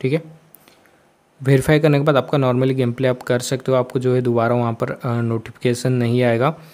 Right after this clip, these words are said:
जो मतलब गेम लॉगिन होते ही आपके सामने यहाँ पर लो-, नोटिफिकेशन आ जाता है, फिर आप गेम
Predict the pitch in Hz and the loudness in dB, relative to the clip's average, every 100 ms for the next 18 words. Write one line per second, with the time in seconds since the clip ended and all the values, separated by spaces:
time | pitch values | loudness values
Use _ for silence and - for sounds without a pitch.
0 | - - - _ _ 135 135 139 147 143 | -20 -20 -20 _ _ 0 2 2 0 2
1 | 143 147 147 135 127 135 139 131 139 139 | 4 4 4 4 4 2 2 0 0 2
2 | 139 123 - 127 117 123 123 120 123 120 | 0 -2 -6 -4 -2 -2 -2 0 0 -2
3 | 147 139 127 123 - 127 135 127 123 123 | -2 -2 -2 -2 -2 -4 0 -2 0 0
4 | 131 127 123 120 123 120 127 | -2 0 -2 -2 -2 0 0